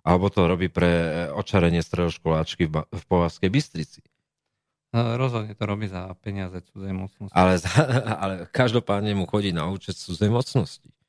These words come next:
Speaker 1: Takisto ako keby sme my získali, a to hovoríme úplne otvorene s Jurajom, keby sme získali grant od Gatestonu, keby sme získali grant od Hudson Inštitútu, alebo Heritage, e, Foundation.
Speaker 2: A priznáme sa rovno, že
Speaker 1: Tak si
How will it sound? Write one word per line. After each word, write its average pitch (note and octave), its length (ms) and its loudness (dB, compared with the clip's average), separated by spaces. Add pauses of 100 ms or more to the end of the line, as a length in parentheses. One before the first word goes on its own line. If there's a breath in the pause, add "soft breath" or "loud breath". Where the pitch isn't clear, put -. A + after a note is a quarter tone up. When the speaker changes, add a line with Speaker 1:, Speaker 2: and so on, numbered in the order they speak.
(420)
Speaker 1:
Takisto G2 400 4
ako F#2 160 -2
keby F#2 240 0
sme F2 160 2
my A2 160 6
získali, F#2 480 2
a E2 80 0
to F2 80 0
hovoríme F2 320 2
úplne F2 380 -2
otvorene C#2+ 420 -4
s C#2 80 -12
Jurajom, D2+ 480 -4 (480 soft breath)
keby D#2+ 100 6
sme D#2+ 140 4
získali D#2 400 0
grant C#2+ 320 -2
od C2 160 -10 (240)
Gatestonu, B2+ 800 2 (320 soft breath)
keby F2+ 140 6 (100)
sme D#2+ 80 2
získali D#2+ 400 -2
grant D#2 340 -2
od - 60 -16
Hudson A2 400 0
Inštitútu, B2+ 880 0 (220)
alebo D#2+ 280 2
Heritage, A2+ 640 -4
e, G2+ 240 4
Foundation. A#2 560 4
Speaker 2:
A A#2+ 140 6
priznáme C3 400 -2
sa - 160 -2
rovno, E3+ 260 0
že A2 160 -2
Speaker 1:
Tak - 160 2
si A#2+ 80 0